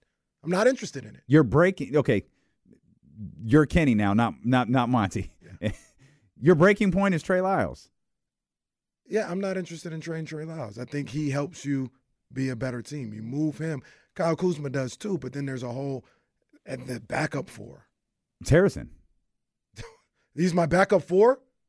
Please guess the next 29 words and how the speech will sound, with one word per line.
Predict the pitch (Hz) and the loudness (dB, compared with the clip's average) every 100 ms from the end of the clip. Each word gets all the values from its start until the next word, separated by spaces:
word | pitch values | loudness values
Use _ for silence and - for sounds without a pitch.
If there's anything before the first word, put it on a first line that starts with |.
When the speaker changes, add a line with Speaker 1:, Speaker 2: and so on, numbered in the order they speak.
| _ _ _ _ _ _ _ _ _ _ | _ _ _ _ _ _ _ _ _ _
Speaker 1:
Is | 151 | 4
that | 214 | 4
what | 240 254 | 4 -2
you, | |
that's | 233 190 208 | 0 2 2
what | 233 | -2
you | 226 | -2
just | 233 202 | -2 4
told | 240 254 | 4 4
me? | 247 | 2
Speaker 2:
I'm, | 135 160 | 2 2
I'm, | 127 139 - 123 - | 0 -2 -2 -8 -4
I'm, | 139 156 147 | 0 0 2
I'm | 170 | 2
asking. | 202 294 427 - 180 120 82 | 4 4 2 0 0 2 4
Speaker 1:
That's | 220 - | 2 2
what | 214 | -6
you | 247 | 0
thought, | 269 240 | 2 4
and | 226 | 2
you | |
want | 247 247 | 2 2
this | 262 | 0
deal | 175 226 | 4 4
to | 226 | 4
happen? | 185 185 - 285 - _ _ _ | 0 -4 -6 -10 -12 _ _ _
Say, | 254 240 | 4 6
"Oh, | 349 269 170 | 6 4 0
no, | 294 269 | 2 2